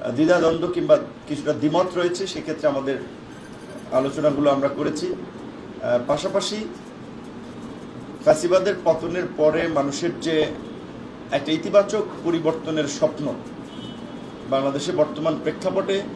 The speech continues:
যে বিষয়টি নিয়ে সাধারণ মানুষ খুব অতিষ্ঠ এবং অনেকে ক্ষুব্ধ হচ্ছে যে বিভিন্ন জায়গায়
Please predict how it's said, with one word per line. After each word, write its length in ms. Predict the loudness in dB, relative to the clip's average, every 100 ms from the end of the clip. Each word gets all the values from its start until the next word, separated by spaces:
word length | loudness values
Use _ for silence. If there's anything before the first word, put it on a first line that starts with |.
| -4
যে 100 | 0 0
বিষয়টি 360 | 0 -2 -2
নিয়ে 180 | 0 -2 0
সাধারণ 320 | 2 4 4 4
মানুষ 240 | 4 2 -2
খুব 160 | -4 2 4
অতিষ্ঠ 380 | 4 2 -4 -2
এবং 220 | 2 2 2
অনেকে 340 | 0 0 0 0 -2 -6 -12 -14 -4
ক্ষুব্ধ 280 | -2 4 6
হচ্ছে 340 | 6 4 -4 -8 -10 -12 -12
যে 100 | -6 0
বিভিন্ন 300 | 2 4 4
জায়গায় 360 | 6 6 6